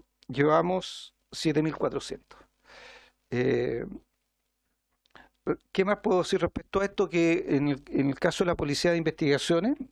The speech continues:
eh, hemos agregado una capacidad en la frontera que no teníamos. Yo estuve la semana pasada en, en Colchane y en,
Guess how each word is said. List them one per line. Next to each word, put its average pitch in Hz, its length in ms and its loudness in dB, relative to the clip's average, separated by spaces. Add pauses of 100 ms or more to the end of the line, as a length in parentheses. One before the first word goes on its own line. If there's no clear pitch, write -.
eh, 139 680 2 (440)
hemos 160 260 4
agregado 160 440 4
una 170 280 2
capacidad 160 460 0
en 185 60 2
la 185 80 2
frontera 185 420 -2
que 170 100 -2
no 165 100 0
teníamos. 202 600 0
Yo 185 200 -2
estuve 170 220 -4
la 160 140 0
semana 160 800 2 (1300)
pasada 180 680 -2 (260)
en, 143 1300 -2 (840)
en 147 140 -4
Colchane 214 640 -2 (840)
y 147 540 2
en, 143 580 0